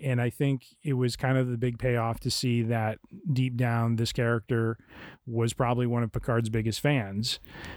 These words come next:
And, and, you know, and I think that's what we as fans were, were,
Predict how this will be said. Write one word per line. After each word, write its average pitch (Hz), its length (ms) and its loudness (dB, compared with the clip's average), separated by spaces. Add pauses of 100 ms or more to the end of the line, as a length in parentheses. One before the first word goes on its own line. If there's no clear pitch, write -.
(220)
And, 110 680 2
and, 113 680 0
you 151 160 2
know, 110 100 0
and 113 80 0
I 113 60 0
think 117 220 0
that's 117 200 0
what 120 200 -2
we 117 160 2
as 113 100 2
fans 113 340 2
were, 123 140 -2
were, 110 320 0